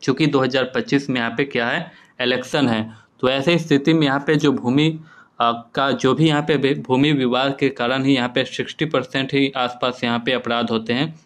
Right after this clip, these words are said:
जिस कारण से यहाँ पे निपटाने की बात की गई है। तो इसके लिए भारी संख्या में यहाँ पे ज़रूरत पड़ेगी यहाँ पे बंदोबस्त पदाधिकारी के साथ साथ स्पेशल सर्वे अमीन की, जो कि वैकेंसी आपको सत्ताईस से यहाँ पे अप्लाई करने की बात कही गई है।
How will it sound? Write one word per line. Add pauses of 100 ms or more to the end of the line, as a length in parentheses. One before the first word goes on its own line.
(200)
जिस
कारण
से
यहाँ
पे
निपटाने
की
बात
की
गई
है। (140)
तो
इसके
लिए
भारी
संख्या
में
यहाँ
पे
ज़रूरत
पड़ेगी
यहाँ
पे (340)
बंदोबस्त
पदाधिकारी
के
साथ
साथ (440)
स्पेशल
सर्वे
अमीन
की,
जो
कि
वैकेंसी
आपको
सत्ताईस
से
यहाँ
पे
अप्लाई
करने
की
बात
कही
गई
है।